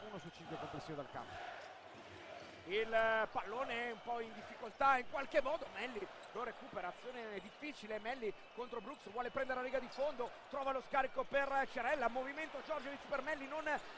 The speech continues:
Speaker 2: visto, bisogna tirare, deve inventare Daniel Hackett, il ferro dice di no,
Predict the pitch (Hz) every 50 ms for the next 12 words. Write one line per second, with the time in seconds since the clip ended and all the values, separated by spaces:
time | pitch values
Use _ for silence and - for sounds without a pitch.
0 | - - 240 311 302 - - 262 254 262 220 262 285 302 277 - 262 285 302 320
1 | 285 220 277 294 302 294 285 285 269 - 330 330 302 269 285 302 320 - 285 294
2 | 330 370 - - 277 277 269 - 285 277 294 302 294 - - 311 320 311 311 311
3 | 302 - - 330 311 311 262 233 233 233 226